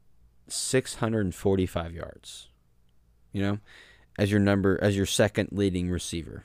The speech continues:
technically. I, I, I was just looking down the list, and it's just a whole bunch of, you know, like, two hundred,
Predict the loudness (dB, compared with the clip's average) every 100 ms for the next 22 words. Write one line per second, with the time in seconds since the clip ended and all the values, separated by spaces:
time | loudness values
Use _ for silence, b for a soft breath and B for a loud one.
0 | -10 -10 -8 -12 -14 -16 -20 -20 -20 -20
1 | _ -20 -20 _ _ _ -20 -20 _ -20
2 | -20 -14 -12 -12 -18 -20 _ _ -10 -8
3 | -2 0 2 2 2 2 0 0 0 0
4 | 0 0 -4 -4 -6 -4 -2 0 0 -2
5 | -2 0 -2 -2 -4 -6 -2 0 0 -2
6 | -6